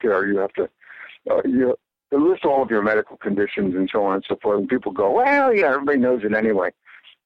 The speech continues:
Um, I ki-, I don't buy it. I think that it's one thing for a private corporation to try to amass information about someone's creditworthiness, and it's another thing for the government to be able to build dossiers on people.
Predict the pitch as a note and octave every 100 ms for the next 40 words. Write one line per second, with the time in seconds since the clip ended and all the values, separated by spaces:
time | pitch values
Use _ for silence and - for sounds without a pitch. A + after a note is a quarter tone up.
0 | - B2 B2 A#2+ A2+ - _ _ - F3+
1 | - F#3+ - - F3+ G#3 C3+ A#2 A#2 F2+
2 | - _ _ _ _ _ _ D3 F#3+ F#3
3 | E3 - B2 A#2 B2 B2 C3 C3 C3 B2
4 | A#2+ - A#2 A2+ - A#2+ A#2 - A#2 G#2+
5 | - G#2+ G#2 - G2 - - A2 G#2+ F#2+
6 | G#2+ G#2 - - _ _ _ _ _ B3+
7 | - A2 G#2+ A2 - G#2 G2+ G2+ - G#2+
8 | F#2+ - A#2+ A2 F#2 G2 G2 F#2+ F#2+ -
9 | G2 - G#2+ A2+ G2 G2+ F2+ G2+ G2 G#2+
10 | A2 G2 F2+ - _ - _ _ A2 A2+
11 | A#2+ G#2+ G2+ F#2+ A2 G2 G#2 G2+ - G#2+
12 | G2 F2+ F2+ E2+ G2+ F2+ -